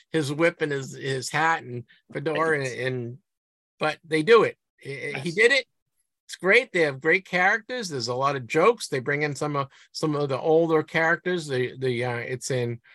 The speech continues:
Speaker 1: uh, the scer-, scenery is great. Uh, the beginning, there's a lot of chase scenes. Uh, and the, I, I won't give it away, but,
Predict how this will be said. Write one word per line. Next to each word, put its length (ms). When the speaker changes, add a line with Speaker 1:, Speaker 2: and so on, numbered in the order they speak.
Speaker 1:
uh, 160
the 120
scer-, 420
scenery 500
is 140
great. 480
Uh, 440
the 180
beginning, 640
there's 160
a 60
lot 220
of 100
chase 340
scenes. 420
Uh, 40
and 480
the, 180
I, 240
I 40
won't 180
give 180
it 60
away, 240
but, 200